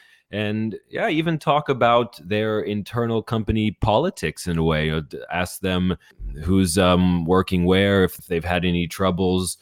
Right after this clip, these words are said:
with new factories or new locations, you know, just the, these types of similarly related business topics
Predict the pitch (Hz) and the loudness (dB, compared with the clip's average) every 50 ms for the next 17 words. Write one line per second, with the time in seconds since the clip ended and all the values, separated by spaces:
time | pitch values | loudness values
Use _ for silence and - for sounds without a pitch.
0 | _ - - _ _ _ - 87 85 - 90 90 92 92 - - 101 95 98 107 | _ -20 -20 _ _ _ -10 -10 -8 -6 -4 -2 -2 -2 -4 -2 0 2 2 0
1 | - - 107 104 101 104 104 101 104 104 95 82 92 85 90 92 95 92 92 87 | 0 -2 -2 0 0 2 0 0 0 -2 -4 -4 -6 -4 -2 -2 0 0 0 0
2 | - - 98 92 101 101 - - 104 101 98 101 101 - 120 151 190 175 123 104 | 0 0 0 0 0 0 0 -2 0 0 0 0 -2 -4 -8 -8 -6 -6 -4 -4
3 | 117 - - 123 117 82 92 107 110 107 - - - 117 117 117 98 - - 113 | -6 -2 0 2 2 2 2 2 2 2 0 0 2 2 2 2 0 -2 0 2
4 | 107 104 104 101 98 - - - - - - 147 139 139 135 135 131 131 127 123 | 2 2 0 -2 -4 -8 -10 -12 -6 -2 0 0 2 2 2 2 4 4 2 2
5 | 123 120 117 120 120 120 117 113 107 95 107 107 98 98 101 104 113 110 110 107 | 2 0 0 0 0 0 0 0 0 0 0 0 2 2 2 2 2 4 4 2
6 | 104 101 92 76 98 101 95 80 98 98 90 - - 92 85 85 - - 73 69 | 2 0 0 0 -2 -2 0 0 -2 -4 -4 -4 -2 0 0 0 0 -2 -6 -6
7 | - - - - | -6 -12 -16 -16